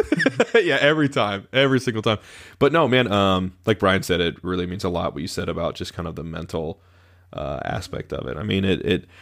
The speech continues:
I, I'm really happy to hear that that's transcended Halo so much. That's really important to us, and, uh, it's helped us out just on the flip side too, when Brian and I are, are feeling a certain way, and we can go on the Arc channel, or, or we can just go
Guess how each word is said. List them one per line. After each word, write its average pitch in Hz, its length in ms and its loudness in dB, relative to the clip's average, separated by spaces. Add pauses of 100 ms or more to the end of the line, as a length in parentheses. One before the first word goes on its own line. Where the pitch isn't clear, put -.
(120)
I, 107 200 0
I'm 110 340 2
really 120 160 6
happy 110 240 4
to 98 80 2
hear 104 120 4
that 95 120 0
that's 90 240 2
transcended 95 640 -2
Halo 90 600 0
so - 180 -4
much. 90 260 -2
That's 90 180 -2
really 87 160 0
important 87 440 -4
to - 120 -4
us, 80 300 -4
and, 82 300 -8
uh, 73 260 -4 (720)
it's - 160 -4
helped 113 220 2
us 101 160 2
out 101 240 4
just 95 180 -2
on 98 80 0
the 87 80 -2
flip 98 240 -2
side 87 240 -2
too, 95 200 2
when 87 120 -4
Brian 92 260 -4
and 87 120 -4
I 82 240 -4
are, 78 220 -4
are 76 200 -6
feeling 80 400 -10
a - 40 -10
certain - 260 -8
way, 78 180 -4
and 73 80 -6
we 73 80 -8
can 90 140 -8
go 82 140 -4
on 80 60 -4
the 78 60 -6
Arc - 220 -4
channel, 90 340 -4
or, 85 240 -6
or 67 200 -8
we 73 120 -6
can 73 180 -8
just 69 220 -6
go 73 320 -4